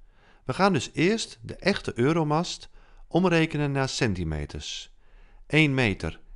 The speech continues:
is honderd centimeter, dus honderdvijfentachtig meter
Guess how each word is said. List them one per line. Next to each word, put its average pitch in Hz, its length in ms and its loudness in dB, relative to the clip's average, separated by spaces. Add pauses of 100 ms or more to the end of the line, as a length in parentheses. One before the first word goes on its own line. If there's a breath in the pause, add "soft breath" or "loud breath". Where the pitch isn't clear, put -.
is - 160 -4
honderd 131 360 2
centimeter, 151 800 0 (420 soft breath)
dus - 180 -6
honderdvijfentachtig 165 1040 0
meter 123 480 0